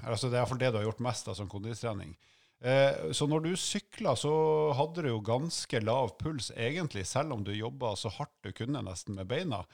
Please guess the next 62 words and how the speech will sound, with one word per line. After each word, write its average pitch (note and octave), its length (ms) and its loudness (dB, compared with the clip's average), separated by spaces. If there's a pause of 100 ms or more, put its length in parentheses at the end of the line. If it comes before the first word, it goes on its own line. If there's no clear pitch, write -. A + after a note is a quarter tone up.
(200)
Og C3+ 80 -8
det D#3 140 2
er G3 80 2
jo D#3 100 2
ganske C3 400 0
typisk - 800 -6
for, B2 240 2
eh, A2+ 460 2 (840)
de D3 140 4
fleste E3+ 340 0
av B2+ 140 4
oss, - 100 -2
når A#2+ 140 0
vi B2+ 180 2
gjør D#3 240 2
ting C3+ 220 0
vi A2+ 100 0
ikke A#2 160 -2
har C3 160 -2
øvd C#3+ 140 -6
så A#2 100 -2
mye D#3+ 240 0
på, G2 320 -4
så, C#3 320 -2
så C#3+ 160 -2
vil C#3+ 220 0
ikke A2 180 -8
pulsen C#3 480 -4
oppføre A2+ 460 -2
seg G2+ 420 0
sånn A#2 140 -2
som G#2 100 -8
man G2 140 -4
vanligvis G#2+ 400 -2
gjør G#2+ 160 -4
når F#2+ 100 -6
vi G2 80 -4
gjør G2+ 140 -4
det F#2+ 160 -4
vi F#2+ 140 -4 (480)
kan B2+ 200 4
best. - 360 -2
Altså A2 260 -4
for A#2 140 -4
eksempel G#2+ 340 -4 (180)
løpe, G#2 280 -8
sånn G2 160 -4
som G2 80 -10
både G2+ 180 -6
jeg A2 100 -2
og F#2+ 60 -6
du G2 140 -8
egentlig, F#2 400 -10 (720)
eh, G2+ 160 -4
er G#2+ 80 0
mest A#2 180 0
vant A#2 240 -4
til. - 160 -10
Så A#2 80 -6
da C#3+ 180 4
vil D#3 240 0
jo, A2+ 140 2